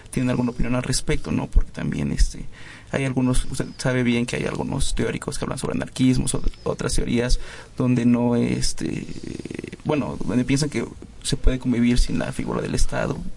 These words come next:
Pero yo creo que es básico leer de todo y hacerse una, un criterio amplio, pero definitivamente un Estado debe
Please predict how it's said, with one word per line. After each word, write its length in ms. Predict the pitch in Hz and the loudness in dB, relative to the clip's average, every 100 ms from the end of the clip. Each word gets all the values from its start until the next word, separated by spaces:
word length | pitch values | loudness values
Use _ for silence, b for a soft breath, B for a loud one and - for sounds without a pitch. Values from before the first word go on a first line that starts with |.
| B B B B B - | B B B B B -2
Pero 180 | 139 131 | 0 0
yo 140 | 131 | 0
creo 140 | 156 175 | 0 0
que 80 | |
es 120 | 165 - | 2 4
básico 480 | 139 151 151 - | 2 2 0 2
leer 360 | 131 120 123 139 | 2 2 0 0
de 140 | - 127 | -2 -2
todo 340 | 131 127 147 | 0 0 0
y 300 | - - - | -2 -2 -2
hacerse 340 | - - - | 2 2 2
una, 180 | - - - | -2 -2 -2
un 100 | 123 | -2
criterio 380 | 135 - - 57 | -2 -4 -4 -2
amplio, 320 | 60 - - | -4 -4 -6
pero 260 | - - - - B B B B | -4 -2 0 0 B B B B
definitivamente 720 | 131 139 139 147 160 156 151 | -4 0 0 2 2 2 0
un 100 | 147 | 0
Estado 320 | 127 - 123 117 | 2 2 2 2
debe 560 | 120 117 120 - - | 0 2 0 -4 -8